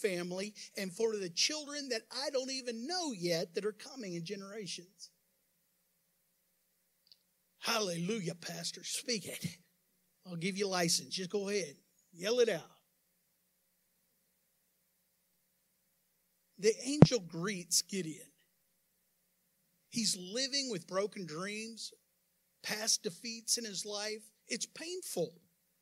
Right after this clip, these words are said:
Now, you would think that if a, an angel shows up and says this, "Mighty warrior," you'd go, "That's right, that's right. It's about time." But Gideon has lived in this identity so long,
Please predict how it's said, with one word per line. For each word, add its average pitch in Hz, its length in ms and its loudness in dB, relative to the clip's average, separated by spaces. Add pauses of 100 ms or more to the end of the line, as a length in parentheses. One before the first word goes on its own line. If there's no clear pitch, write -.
(280)
Now, 233 100 4
you 339 180 6
would 320 180 0
think 285 380 2
that 208 120 4
if 175 160 0
a, 185 120 0 (240)
an 214 220 0
angel 262 340 0
shows 226 460 2
up 170 360 2
and 202 160 0
says 202 300 6
this, 175 460 0 (320)
"Mighty 349 500 2
warrior," 339 580 4 (680)
you'd 208 160 -6
go, 156 140 2
"That's 180 300 -2
right, 269 240 -6 (300)
that's 208 260 -2
right. 294 280 -6 (400)
It's - 80 -18
about 233 240 2
time." 294 420 0 (1700)
But 202 240 4
Gideon 269 460 2
has 196 360 0
lived 277 440 -6
in 269 140 0
this 190 300 0 (280)
identity 196 600 -2
so 269 340 4
long, 190 500 -2